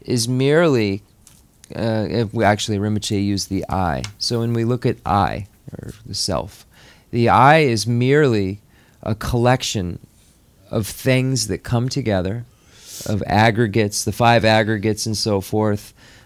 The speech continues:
um, that come together, this, and s-, become a collection of things. And then this collection of things serves as a, um, basis of desi-, an appropriate basis of designation for a name.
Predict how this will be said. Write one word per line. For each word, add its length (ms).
um, 400
that 140
come 240
together, 640
this, 200
and 300
s-, 200
become 340
a 60
collection 560
of 100
things. 520
And 120
then 180
this 200
collection 500
of 120
things 380
serves 520
as 320
a, 360
um, 440
basis 580
of 240
desi-, 400
an 60
appropriate 800
basis 440
of 160
designation 800
for 220
a 80
name. 440